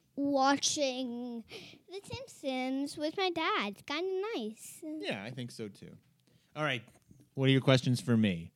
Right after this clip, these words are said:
Speaker 2: Are we gonna, and I know that you have a pop quiz trivia question for me, but are we gonna do that at the end?
Speaker 1: We're gonna do that at the end.
Speaker 2: Okay. Hit me.
Speaker 1: Okay,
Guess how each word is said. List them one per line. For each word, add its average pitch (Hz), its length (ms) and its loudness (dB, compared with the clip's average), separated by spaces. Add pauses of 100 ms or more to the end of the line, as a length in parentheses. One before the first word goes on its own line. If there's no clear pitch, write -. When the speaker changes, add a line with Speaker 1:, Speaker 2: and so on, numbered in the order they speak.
Speaker 2:
Are 120 80 4
we 143 100 10
gonna, 147 220 10 (180)
and 127 260 0
I 135 120 4
know 160 180 10
that 175 80 10
you 156 140 10
have 131 100 8
a 117 60 4
pop 143 260 2
quiz 135 220 6
trivia 123 320 4
question 107 360 0
for 98 60 -6
me, 104 120 2
but 107 100 2
are 107 40 2
we 123 120 2
gonna 127 120 2
do 120 120 6
that 117 140 4
at 101 80 0
the 98 140 -2
end? 156 460 4 (1000)
Speaker 1:
We're 349 140 -8
gonna 339 300 -4
do 247 160 -2
that 175 320 -12
at - 80 -20
the - 120 -20
end. 98 200 -20 (280)
Speaker 2:
Okay. - 360 -6 (400)
Hit 147 220 6
me. 98 180 -8 (1300)
Speaker 1:
Okay, 339 500 0